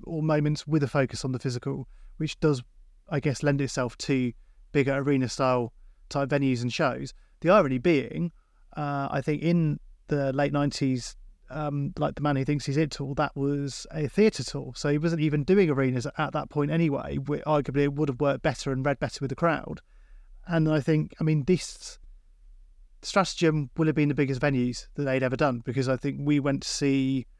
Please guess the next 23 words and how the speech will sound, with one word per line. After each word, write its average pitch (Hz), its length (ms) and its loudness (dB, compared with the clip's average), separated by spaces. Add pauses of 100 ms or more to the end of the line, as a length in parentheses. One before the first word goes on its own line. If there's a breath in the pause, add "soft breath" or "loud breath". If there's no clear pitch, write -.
(420)
um, 135 560 -4 (140)
other 147 200 0
less 139 180 0
successful - 380 -6
characters. 147 640 0
That 151 240 -4
was, 156 500 -2
I 151 60 -6
think, 156 160 -2
Hammersmith 156 520 -4
Apollo 180 520 0
in 175 140 -2
London. 180 340 4 (440)
So, 147 480 2 (680)
again, 165 300 0
a 156 100 -4
step - 300 0
up 156 160 -4
from 135 360 -2 (260)
theatres, 147 460 2
but 143 140 0
also 139 460 2 (140)
not 147 260 -2